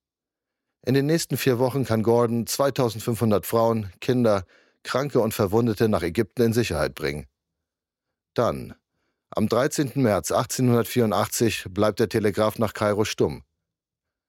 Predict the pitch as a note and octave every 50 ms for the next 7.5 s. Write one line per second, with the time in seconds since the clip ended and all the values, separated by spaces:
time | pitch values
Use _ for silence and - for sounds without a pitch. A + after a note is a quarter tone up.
0 | _ _ _ _ _ _ - G#2+ G2+ - B2 A#2+ - C3 A#2+ A#2 - C3+ C3 B2
1 | G#2 D#2 B1+ C#2+ C2+ B1+ - - - - E2+ F2+ F2 F2+ F2+ F2+ E2+ F#2+ A2 A2+
2 | - G#2+ G2 - - G2+ G2+ G2 G2+ G2+ G2+ F2+ G2 - A2 G2 - G2 F2+ D#2
3 | - D2+ C#2 C2 - _ _ _ _ _ _ _ _ _ _ _ _ _ _ _
4 | _ _ _ _ _ _ _ _ _ - - A2 A2 - B2 A2+ - A#2 A#2+ A#2
5 | A#2+ - - - C3+ C3+ - C#3 C3 B2+ B2+ B2 - _ _ _ _ _ _ _
6 | A#2 A#2+ A#2+ A2+ G#2+ A2+ A#2 A2+ - - C3+ A#2+ G#2+ - F#2+ G#2+ G2+ G2 F#2 -
7 | - G#2 G#2 F#2+ - G#2+ G2+ G2 F#2+